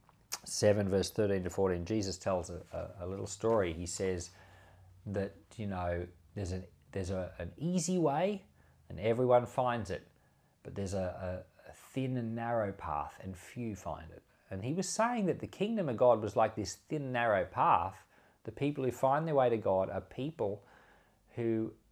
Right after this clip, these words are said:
you know, you have to very, be very deliberate about following this path and staying on it, even though it may have turns and, and may be hard to stay on. But the easy path, many people find it.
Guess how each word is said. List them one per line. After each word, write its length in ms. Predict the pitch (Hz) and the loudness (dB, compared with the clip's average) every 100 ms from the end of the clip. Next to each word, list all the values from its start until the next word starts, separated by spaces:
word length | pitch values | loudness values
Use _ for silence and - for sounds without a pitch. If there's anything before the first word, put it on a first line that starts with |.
| - | -8
you 120 | 120 | -4
know, 80 | 120 | -2
you 160 | 120 | -2
have 260 | 123 175 190 | -2 -4 -4
to 100 | - | -4
very, 260 | 170 170 165 | 4 4 4
be 280 | 135 135 | 2 0
very 300 | 123 117 151 | 2 6 6
deliberate 400 | 175 135 147 143 | 6 4 4 6
about 200 | 107 101 | 6 4
following 460 | - - 175 220 214 | 2 6 8 8 6
this 160 | 156 - | 2 0
path 400 | - 104 87 - | 6 6 6 0
and 120 | 113 | -6
staying 520 | - - 175 214 190 | -6 0 2 4 2
on 140 | 117 | 0
it, 100 | 101 | 0
even 220 | 127 147 151 | -2 -2 2
though 160 | 147 | 4
it 80 | 135 | 4
may 260 | 139 139 123 | 0 -4 -6
have 200 | - 143 - | -8 -8 -8
turns 640 | - 202 185 117 95 92 | -2 2 4 2 0 -4
and, 120 | 104 | -6
and 220 | 101 110 113 | -6 -6 -6
may 220 | 127 123 127 | -6 -6 -4
be 100 | 107 | -6
hard 300 | 110 165 180 | 0 0 0
to 80 | 175 | -4
stay 320 | - 208 208 | 0 2 4
on. 220 | 117 92 - - - - _ _ | 2 0 -6 -18 -20 -20 _ _
But 120 | 123 | -8
the 160 | 117 - | -4 0
easy 380 | 131 233 247 165 | 4 6 6 4
path, 460 | - 87 98 - - _ | 2 4 6 4 -4 _
many 540 | - 113 135 160 151 131 | -8 -4 -2 -2 -2 -2
people 300 | 104 95 87 | -4 -6 -8
find 340 | - 76 76 | -8 -10 -10
it. 100 | 76 | -14